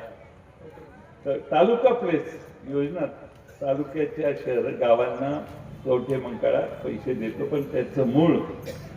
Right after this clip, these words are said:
आज तुम्ही आठवण केली, मी विसरलेलो, पण अशोक दादा, अशोक पा-, पा-,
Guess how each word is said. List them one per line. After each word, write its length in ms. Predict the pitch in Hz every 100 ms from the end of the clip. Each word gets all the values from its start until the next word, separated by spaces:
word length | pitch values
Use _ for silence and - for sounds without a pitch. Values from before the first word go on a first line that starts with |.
| - - -
आज 120 | 120
तुम्ही 280 | 123 139 135
आठवण 300 | 123 127 143
केली, 360 | 147 143 139
मी 240 | 135 131 151
विसरलेलो, 600 | 135 - 147 135 127 139
पण 280 | 143 143 147
अशोक 580 | - 123 123 151 143 147
दादा, 420 | 123 113 127 131
अशोक 320 | 127 - 127
पा-, 300 | 120 - 113
पा-, 280 | 107 - 110